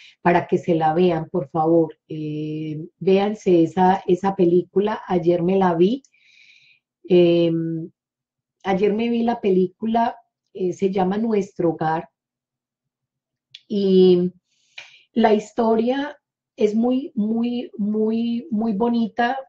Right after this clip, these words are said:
Ay, espera, que estoy buscando la historia, pero no la encuentro. ¿Qué la hice? La película se llama, se las voy a poner acá en, en, en YouTube. Nuestro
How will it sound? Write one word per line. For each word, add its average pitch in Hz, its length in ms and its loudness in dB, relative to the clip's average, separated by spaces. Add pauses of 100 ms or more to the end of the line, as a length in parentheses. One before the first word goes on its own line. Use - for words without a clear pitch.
Ay, 185 100 -8
espera, 208 240 -14
que 196 100 -20
estoy - 180 -12
buscando 196 640 -4
la 180 140 0
historia, 143 680 -2
pero 139 160 -14
no 196 180 -12
la - 20 -14
encuentro. 135 800 -10 (1300)
¿Qué 247 120 -16
la 247 160 -8
hice? 131 560 -6
La 175 260 -2
película 202 480 4
se 208 140 4
llama, 196 240 4
se 202 120 2
las 196 180 4
voy 202 160 6
a 214 80 6
poner 208 340 2
acá 208 420 -2 (100)
en, 180 320 0
en, 170 340 -2
en 170 180 0
YouTube. 165 400 4 (520)
Nuestro 180 1040 4